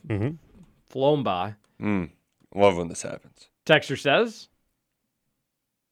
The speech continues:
Speaker 2: "What a great weekend, fellas. Brooks and Dunn was literally everything I thought it'd be. Ten out of ten concert. They killed it. Saw Maddie Bangs at the concert and tricked him into giving me a high five.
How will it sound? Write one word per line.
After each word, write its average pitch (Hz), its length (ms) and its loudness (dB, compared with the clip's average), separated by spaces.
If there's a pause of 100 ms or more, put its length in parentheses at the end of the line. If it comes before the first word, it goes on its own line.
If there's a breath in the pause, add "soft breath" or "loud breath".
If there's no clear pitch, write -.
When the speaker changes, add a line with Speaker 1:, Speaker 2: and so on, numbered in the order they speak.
Speaker 2:
"What 208 120 8
a 202 60 12
great 202 240 10
weekend, 202 440 6
fellas. 190 400 8
Brooks 226 420 4
and 196 200 0
Dunn 208 360 8
was 156 180 2
literally 185 640 6
everything 196 680 4
I 180 120 6
thought 160 280 10
it'd 131 80 2
be. 117 140 -2
Ten 202 300 2
out 226 140 8
of 196 100 2
ten 196 260 2
concert. 165 640 2
They 143 160 2
killed 180 360 4
it. 175 240 2 (320 soft breath)
Saw 165 240 8
Maddie 165 320 8
Bangs 208 380 4
at 202 100 6
the 165 40 -2
concert 180 720 4
and 139 160 -4
tricked 196 340 0
him 185 180 2
into 160 240 0
giving 156 320 0
me 156 160 2
a 127 60 2
high 143 280 4
five. 180 520 8